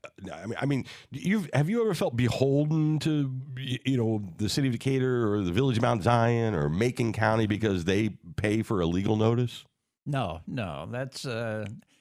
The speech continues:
Speaker 2: I probably, if I was in a smaller community with limited circulation, probably the impact of, uh, that village government on running legals in my paper, if they were gone,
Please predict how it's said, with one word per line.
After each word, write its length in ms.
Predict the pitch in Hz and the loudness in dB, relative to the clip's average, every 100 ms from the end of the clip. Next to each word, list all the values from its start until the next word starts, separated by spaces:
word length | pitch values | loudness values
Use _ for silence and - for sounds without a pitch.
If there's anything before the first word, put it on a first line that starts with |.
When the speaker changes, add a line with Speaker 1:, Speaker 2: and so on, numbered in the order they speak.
| _ | _
Speaker 2:
I 140 | - 120 | -8 -8
probably, 720 | 107 - 175 185 147 151 156 | -8 -6 -6 -4 -6 -6 -6
if 160 | 135 127 | -6 -6
I 80 | |
was 180 | 127 120 | -6 -6
in 140 | 123 104 | -6 -8
a 40 | |
smaller 420 | - 135 147 139 | -8 -6 -6 -8
community 680 | - 117 120 131 123 - 131 | -8 -6 -4 -4 -6 -6 -8
with 240 | 107 95 - | -8 -10 -10
limited 480 | 113 127 143 127 113 | -8 -6 -6 -8 -8
circulation, 1040 | - 131 123 117 120 120 120 131 127 123 - | -8 -8 -6 -6 -4 -6 -6 -6 -6 -8 -10
probably 400 | - 135 135 131 | -8 -6 -4 -4
the 240 | 113 110 | -4 -4
impact 640 | 123 131 113 117 113 120 - | -4 -6 -4 -4 -4 -6 -8
of, 260 | 107 110 | -10 -8
uh, 240 | 117 110 110 98 | -8 -8 -8 -8
that 220 | 113 123 | -8 -8
village 680 | 107 104 120 123 113 107 - | -8 -6 -4 -4 -6 -8 -6
government 580 | 139 127 120 120 120 104 | -4 -2 -4 -4 -4 -6
on 160 | 104 | -8
running 360 | 101 123 117 110 | -6 -6 -6 -6
legals 440 | 117 123 123 117 117 | -6 -6 -8 -6 -8
in 60 | |
my 200 | 107 110 | -6 -6
paper, 540 | 107 131 123 123 123 - | -6 -6 -6 -6 -8 -6
if 100 | 117 | -8
they 120 | 120 | -8
were 180 | 113 110 | -8 -8
gone, 520 | 113 123 123 123 | -6 -4 -4 -4